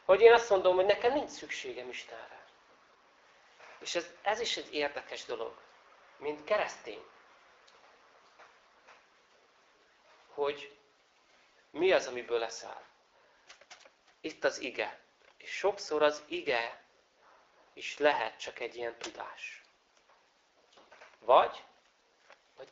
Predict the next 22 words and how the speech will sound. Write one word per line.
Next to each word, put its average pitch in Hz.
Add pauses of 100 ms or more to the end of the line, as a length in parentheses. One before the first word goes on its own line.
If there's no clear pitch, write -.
(120)
tényleg 143
azt 143
mondja 139
Jézus, 135
hogy 151
aki 147
nem 151
eszi 131
az - (160)
én 123 (220)
testemet, -
és -
nem 175
issza -
az 117
én 117
véremet. 107
Ugye 120
ez 110
most 123
nem 151
kannibalizmus, 110